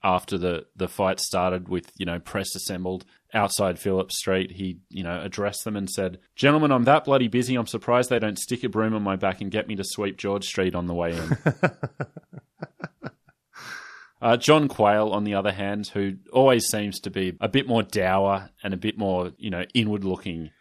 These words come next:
Speaker 2: Is he an uptight man, John Quayle?
Speaker 1: He se-, he seems very uptight.
Speaker 2: Yeah.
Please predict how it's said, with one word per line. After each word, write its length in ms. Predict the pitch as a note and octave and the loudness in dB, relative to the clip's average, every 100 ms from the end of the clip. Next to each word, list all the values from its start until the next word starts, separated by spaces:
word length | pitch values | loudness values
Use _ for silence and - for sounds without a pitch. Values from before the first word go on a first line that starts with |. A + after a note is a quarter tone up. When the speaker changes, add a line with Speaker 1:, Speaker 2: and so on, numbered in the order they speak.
| _ | _
Speaker 2:
Is 120 | E3+ | -2
he 100 | D3 | 0
an 120 | G3 C4 | -2 -4
uptight 360 | - C3+ E3+ | -2 0 0
man, 320 | D#3 E3+ A3 | -2 -6 -6
John 220 | - C#3 B2 | -8 -8 -6
Quayle? 380 | C3+ E3 F#3 - _ - A#2 | -8 -8 -10 -14 _ -18 -6
Speaker 1:
He 160 | D#3 | -2
se-, 380 | D3+ - D#3 D3+ - | 0 2 2 0 -4
he 100 | C#3 | -4
seems 440 | - C3+ C#3+ C3+ | -2 0 0 -2
very 240 | A2+ G2 F#2 | 0 0 -2
uptight. 540 | F#2+ - G2 F#2 B2 F#3 | -6 -10 -6 -4 -6 -10
Speaker 2:
Yeah. 340 | C#3 D3 A#2 | -14 -12 -14